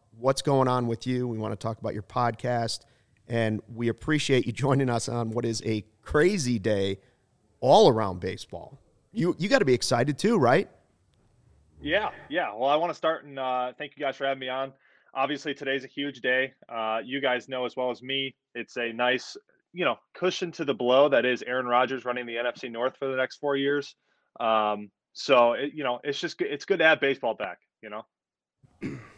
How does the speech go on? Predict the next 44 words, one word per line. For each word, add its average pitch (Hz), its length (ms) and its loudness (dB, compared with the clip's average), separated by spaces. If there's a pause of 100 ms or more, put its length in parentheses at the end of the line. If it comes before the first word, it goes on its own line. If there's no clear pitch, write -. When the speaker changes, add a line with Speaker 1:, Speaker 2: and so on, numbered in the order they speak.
(320)
Speaker 3:
Yeah, 110 440 -4
um, 98 200 -10 (320)
Max, 123 560 -2
I 123 100 -8
know 117 140 -6
Cody's 143 380 -2
kinda 135 180 0
told 123 300 -2
us 117 100 -4
a 113 60 -6
little 113 240 -2
bit 113 80 0
about 110 360 0
you, 120 60 -4
but 110 140 -6
for 117 80 -8
the, 107 240 -2
you 104 80 -4
know, 92 160 -6 (400)
give 170 120 0
us 180 120 0
a 147 40 -6
quick - 280 0
synopsis 127 400 0
of 110 100 -6
who 120 100 -4
Max 110 300 0
Bain 107 320 -2
is 101 260 -4 (300)
for - 80 -4
the 120 100 2
people 123 320 -2
at 107 200 2
home 107 160 -4
that 101 100 -6
maybe 104 400 -2 (240)
aren't 117 180 0
as 107 120 -2
familiar 107 340 0
with 92 140 -4
who 101 80 -6
you 92 180 -6
are. 85 240 -8 (1300)
Speaker 2:
Wow. 113 240 0